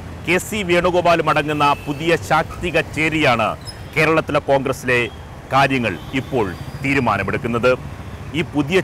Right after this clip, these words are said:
ചേരിയാകട്ടെ മുല്ലപ്പള്ളി രാമചന്ദ്രനും വി എം സുധീരനും അടക്കമുള്ള ഗ്രൂപ്പിന് അതീതമായി നിൽക്കുന്ന നേതാക്കളെയും പൂർണ്ണമായി അവഗണിക്കുന്നു.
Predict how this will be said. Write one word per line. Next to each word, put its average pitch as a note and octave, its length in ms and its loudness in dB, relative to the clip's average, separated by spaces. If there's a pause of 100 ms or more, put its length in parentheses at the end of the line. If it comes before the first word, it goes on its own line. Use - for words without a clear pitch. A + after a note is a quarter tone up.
ചേരിയാകട്ടെ C3+ 600 4 (300)
മുല്ലപ്പള്ളി D#3+ 480 0
രാമചന്ദ്രനും C3+ 600 0 (520)
വി C#3 80 2 (100)
എം E3+ 140 0
സുധീരനും C3+ 420 0
അടക്കമുള്ള B2 420 2 (300)
ഗ്രൂപ്പിന് D3 480 0
അതീതമായി C#3 520 4
നിൽക്കുന്ന B2 300 -2
നേതാക്കളെയും A2+ 480 2 (360)
പൂർണ്ണമായി A#2 520 2 (140)
അവഗണിക്കുന്നു. G#2+ 540 0